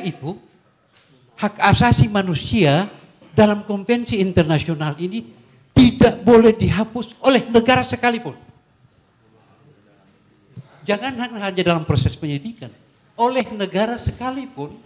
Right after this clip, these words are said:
hak-hak dasar manusia itu tidak boleh dihapus. Nah, saya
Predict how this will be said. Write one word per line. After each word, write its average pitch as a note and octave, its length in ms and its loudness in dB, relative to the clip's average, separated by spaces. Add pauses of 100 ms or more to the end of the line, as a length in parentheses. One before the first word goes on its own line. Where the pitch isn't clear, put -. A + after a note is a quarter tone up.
(460)
hak-hak A3 480 -10
dasar G3 320 -4
manusia E3+ 400 -10
itu F3 240 -16 (400)
tidak A#3 320 4 (160)
boleh G3 400 4 (160)
dihapus. - 480 2 (2750)
Nah, G3+ 240 -2
saya C4+ 320 0